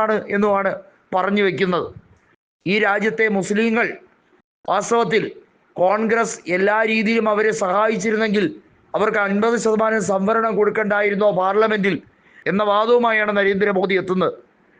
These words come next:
മോദിയുടെ ക്യാബിനറ്റിൽ പോട്ട് ബി ജെ പി പാർലമെന്റ് അംഗമോ അല്ലെങ്കിൽ ബി ജെ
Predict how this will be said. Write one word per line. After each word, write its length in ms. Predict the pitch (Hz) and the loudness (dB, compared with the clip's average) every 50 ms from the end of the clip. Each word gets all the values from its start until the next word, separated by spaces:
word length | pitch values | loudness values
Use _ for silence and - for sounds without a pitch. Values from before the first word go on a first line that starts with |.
| _ _ _ _ _ _ _ - - | _ _ _ _ _ _ _ -10 -6
മോദിയുടെ 600 | 160 170 185 208 220 202 226 226 226 226 226 226 220 - - - _ _ _ _ _ - | -2 0 2 2 2 2 2 2 2 2 2 0 -2 -2 -6 -10 _ _ _ _ _ -2
ക്യാബിനറ്റിൽ 680 | 165 165 175 190 208 208 220 233 233 226 233 240 240 190 | 0 0 2 2 2 0 0 0 0 -2 -2 -2 -2 0
പോട്ട് 280 | 214 233 220 170 208 160 - - - _ _ _ _ _ - _ _ _ - 139 | 0 0 0 0 -2 -4 -4 -10 -20 _ _ _ _ _ -20 _ _ _ -6 -4
ബി 240 | 160 185 196 208 220 208 180 | -2 0 2 2 0 2 2
ജെ 100 | 233 226 220 - 226 | 2 2 2 0 0
പി 120 | 233 214 220 226 233 214 - - - | -2 0 0 0 0 -2 -6 -6 -4
പാർലമെന്റ് 640 | - 180 185 196 202 208 214 226 226 226 220 220 214 202 | 0 0 2 2 2 2 2 2 2 0 0 0 0 0
അംഗമോ 360 | 202 208 214 214 208 214 220 220 226 - - - - - - _ - - _ _ _ 151 | 0 0 0 0 0 0 0 0 -2 -6 -14 -20 -20 -20 -20 _ -20 -20 _ _ _ -4
അല്ലെങ്കിൽ 300 | 180 208 226 220 226 226 214 185 208 | -2 -2 0 0 0 0 0 0 0
ബി 100 | 214 220 220 196 | 2 2 2 2
ജെ 100 | 233 | 0